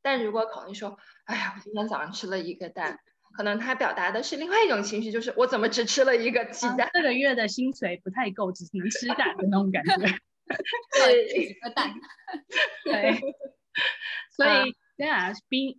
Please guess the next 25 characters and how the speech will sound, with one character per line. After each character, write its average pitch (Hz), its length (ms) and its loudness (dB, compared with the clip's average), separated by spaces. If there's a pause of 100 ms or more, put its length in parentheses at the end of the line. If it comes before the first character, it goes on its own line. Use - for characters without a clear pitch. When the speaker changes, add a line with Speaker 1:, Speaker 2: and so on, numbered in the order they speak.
Speaker 2:
就 254 100 0
是 262 200 2
可 262 200 -6
以 220 140 0
去 233 260 -6
听 220 360 -6
对 214 180 -6
方， 196 540 -2
呃， 180 340 -6
说 214 180 -8
话 233 140 -2
的 202 120 -6
语 190 220 -12
气， 262 400 -6
也 175 80 -10
是 214 140 -10
另 220 140 -6
外 202 160 0
一 - 20 -4
种 170 180 -8
倾 165 240 -20
听 180 140 -8
的 160 140 -10
方 175 180 -16
式。 190 300 -10